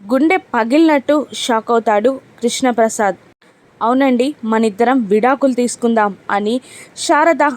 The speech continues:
అనగానే ఆశ్చర్యపోతూ శారదాని చూస్తూ ఉండిపోతాడు కృష్ణప్రసాద్. భూమి,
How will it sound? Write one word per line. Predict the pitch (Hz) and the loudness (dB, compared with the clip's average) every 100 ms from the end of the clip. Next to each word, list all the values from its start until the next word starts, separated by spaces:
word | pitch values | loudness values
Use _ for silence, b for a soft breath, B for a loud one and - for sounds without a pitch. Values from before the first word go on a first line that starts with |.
| - | -4
అనగానే | 214 247 254 247 240 254 - | 0 0 2 2 0 -4 -4
ఆశ్చర్యపోతూ | 220 - 330 302 294 254 254 269 269 | -2 0 2 2 2 2 0 2 0
శారదాని | - 220 220 233 254 240 233 226 | 0 0 0 0 0 0 -4 -4
చూస్తూ | 214 - 269 247 - | -6 0 0 0 -6
ఉండిపోతాడు | 208 226 233 220 202 202 269 B B B _ _ _ 269 | -2 -2 -2 0 0 0 -2 B B B _ _ _ -2
కృష్ణప్రసాద్. | 320 311 302 311 269 254 247 226 202 - 214 | 0 0 -2 0 2 0 0 -2 -2 -6 -12
భూమి, | 190 214 262 294 302 | -2 0 2 2 0